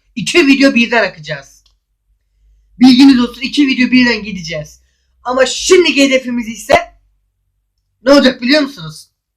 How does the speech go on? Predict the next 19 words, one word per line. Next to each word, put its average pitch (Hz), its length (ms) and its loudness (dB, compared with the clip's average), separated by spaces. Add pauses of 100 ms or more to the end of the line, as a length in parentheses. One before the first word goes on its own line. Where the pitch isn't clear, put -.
(1300)
Sabahtan 247 580 0
vlog 285 280 2
gelecek. 254 720 -4 (560)
Sabahtan, 240 680 -2 (640)
yani 202 200 -4
sabah 262 360 0
dediğim 247 340 0
öğlen 226 340 8
civarı, 220 580 2
bir 233 140 -2
iki 226 200 -10
civarında 202 500 0
falan, 196 340 -4 (120)
bilemediniz 202 380 -8
üç 190 180 -20
civarında 202 680 -4 (340)
vlog 269 320 2
gelecek 202 420 -6
arkadaşlar. 185 760 -6